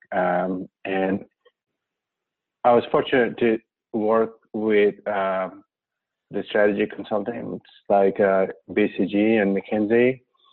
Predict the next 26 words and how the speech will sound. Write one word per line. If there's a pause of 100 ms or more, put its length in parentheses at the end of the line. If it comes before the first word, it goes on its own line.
(720)
to,
um, (880)
implement (160)
full-scale
enterprise
agile
operating
model. (480)
And (200)
part
of
this, (240)
uh, (180)
operating
model,
uh, (140)
agile
funding (120)
and
budgeting (460)
is
one
of
the
key (120)
pillars.